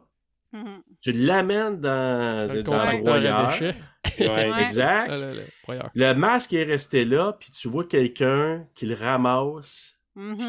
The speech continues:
Speaker 2: qui se pa-, il se pousse avec, puis quelque chose qui va se passer dans Ends. Juste
Speaker 4: Ouais.
Speaker 2: un petit, un petit présage
Speaker 1: Ouais.
Speaker 2: pour te préparer ça.
Speaker 1: Parce qu'ils t'ont
Speaker 2: Puis
Speaker 1: tellement magané que s'il faut qu'il soit humain, il aurait dû y passer. Il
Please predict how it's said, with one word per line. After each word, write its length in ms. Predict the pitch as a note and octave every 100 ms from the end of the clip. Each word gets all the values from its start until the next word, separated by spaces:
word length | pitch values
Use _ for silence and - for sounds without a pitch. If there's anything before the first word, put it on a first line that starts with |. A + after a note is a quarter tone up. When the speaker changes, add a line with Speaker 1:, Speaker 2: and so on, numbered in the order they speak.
| A#3
Speaker 2:
qui 80 | A2+
se 280 | - - -
pa-, 280 | C3 C#3 C3+
il 80 |
se 80 | B2+
pousse 300 | - C#3 C#3
avec, 380 | A2 G#2+ B2 B2+
puis 160 | - G2+
quelque 180 | A2 G#2
chose 200 | A#2 A#2+
qui 80 | G#2
va 80 |
se 80 | G#2
passer 280 | - G2+ -
dans 200 | G#2+ F#2+ -
Ends. 460 | G#2 - - - - _ _
Juste 280 | B2+ G3 G#3+
Speaker 4:
Ouais. 160 | A#2+
Speaker 2:
un 40 | G2+
petit, 300 | - - C#3+
un 60 |
petit 200 | A#2+ -
présage 680 | - C3+ B2 A2+ B2 B2+ C3
Speaker 1:
Ouais. 40 | A2+
Speaker 2:
pour 120 | A2+
te 60 | A2+
préparer 540 | - A2 A#2+ G#2 G#2
ça. 420 | G2 A#2+ B2 D3 F#3 _ _ _ -
Speaker 1:
Parce 140 | F#3
qu'ils 100 | -
t'ont 160 | B3 C4+
Speaker 2:
Puis 100 | F#3
Speaker 1:
tellement 280 | C#4+ E4+
magané 440 | D#4+ B3 G#3+ G#3 C#4+
que 100 | B3+
s'il 240 | - -
faut 120 | -
qu'il 120 | D#4 -
soit 160 | B3
humain, 340 | A3 G3 G3+ B3 C4 _
il 160 | A3 F#3+
aurait 160 | F#3+ F#3
dû 120 | A3+
y 60 |
passer. 400 | A3 F3 D#3+ -
Il 140 | F3+